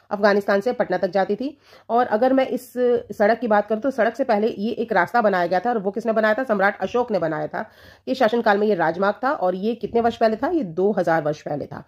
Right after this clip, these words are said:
और शेरशाह सूरी ने इसे सड़क का फॉर्म दिया था। नंबर ट्वेंटी वन, वन ट्वेंटी ईयर्स पहले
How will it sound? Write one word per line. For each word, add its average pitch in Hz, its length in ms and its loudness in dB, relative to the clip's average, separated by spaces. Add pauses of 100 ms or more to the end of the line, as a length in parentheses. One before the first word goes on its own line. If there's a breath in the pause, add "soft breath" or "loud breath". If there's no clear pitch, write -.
(240 soft breath)
और 214 100 4
शेरशाह 247 360 2
सूरी 196 200 2
ने 202 80 2
इसे 269 180 -2
सड़क 214 300 2
का 262 120 -2 (640)
फॉर्म 220 260 2 (120)
दिया 180 240 -4
था। - 180 -18 (480 soft breath)
नंबर 190 200 2
ट्वेंटी 170 280 0
वन, 226 300 2 (380 loud breath)
वन 233 140 2
ट्वेंटी 269 360 2
ईयर्स 233 280 2
पहले 208 440 0